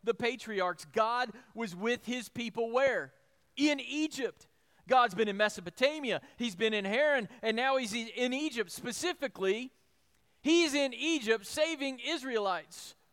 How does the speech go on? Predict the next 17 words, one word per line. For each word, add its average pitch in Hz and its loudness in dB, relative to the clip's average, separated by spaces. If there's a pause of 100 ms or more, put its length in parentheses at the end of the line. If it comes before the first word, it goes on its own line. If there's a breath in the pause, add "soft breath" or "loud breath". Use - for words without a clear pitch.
(200)
How? 269 2
By 226 6
giving 226 -4
favor 277 -2
and 214 -2
wisdom 214 0 (240 loud breath)
to 240 -4
Joseph 202 0 (200 loud breath)
before 269 4 (400 loud breath)
Pharaoh, 269 4
a 208 2
pagan 294 -2
king 311 -4
of 220 -2
a 214 0
pagan 262 -2
nation. 202 -4